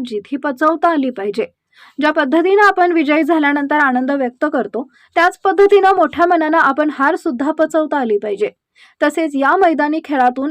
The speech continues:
आपल्याला मानसिकदृष्ट्या तसेच शारीरिकदृष्ट्या सदृढ राहण्यासाठी मदत होते. ते बोलत असताना दुसरा मुद्दा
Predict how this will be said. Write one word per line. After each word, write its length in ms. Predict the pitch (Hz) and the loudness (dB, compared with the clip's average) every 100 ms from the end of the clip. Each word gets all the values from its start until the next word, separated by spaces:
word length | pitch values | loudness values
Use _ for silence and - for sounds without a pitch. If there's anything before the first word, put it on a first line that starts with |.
| - | -4
आपल्याला 360 | 254 262 269 | -4 -2 -2
मानसिकदृष्ट्या 840 | 294 254 294 381 302 294 - 311 311 | 0 0 -2 -4 -4 -4 -2 -2 0
तसेच 300 | 285 302 294 | -2 -4 -6
शारीरिकदृष्ट्या 800 | 311 254 254 277 233 254 - 262 | -4 -2 -2 -4 -4 -6 -4 -4
सदृढ 440 | 320 262 226 285 277 | -4 -6 -4 -6 -4
राहण्यासाठी 680 | 285 269 233 311 247 220 | -2 -2 -4 -4 -6 -6
मदत 340 | 277 247 220 233 | -4 -4 -4 -6
होते. 240 | 208 180 - _ _ _ _ _ _ _ _ - | -8 -8 -14 _ _ _ _ _ _ _ _ -10
ते 160 | 240 | -6
बोलत 320 | 220 247 269 302 | 0 0 2 -2
असताना 320 | 294 311 311 | 0 0 0
दुसरा 300 | 277 285 330 | -2 0 0
मुद्दा 340 | 320 233 262 | 0 0 -2